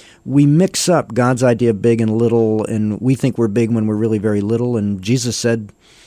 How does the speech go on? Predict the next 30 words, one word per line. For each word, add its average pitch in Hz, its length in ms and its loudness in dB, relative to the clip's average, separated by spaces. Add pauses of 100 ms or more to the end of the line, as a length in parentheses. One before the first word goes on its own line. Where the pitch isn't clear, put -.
(140)
talked 120 200 -6
about 123 160 0
little 120 200 -2
mustard 120 400 -2
seeds, 127 460 -2
and, 107 300 -2
and, 104 340 -2
um, 101 440 -4
he's 104 180 -6
had 113 140 -2
a 107 40 -2
small 117 480 -2
band 113 280 -2
of 98 100 -6
disciples, 127 800 -4
and 98 240 -4 (720)
and 117 340 -2
I 113 60 -2
started 190 360 -2
re-looking 143 800 2
at, 107 300 -4
uh, 113 220 0
scriptures 113 400 -6
in 123 60 0
the 117 60 0
Bible 110 280 0
about 113 160 -2
humbling 123 540 -2
yourself 95 640 -6
and 87 180 -8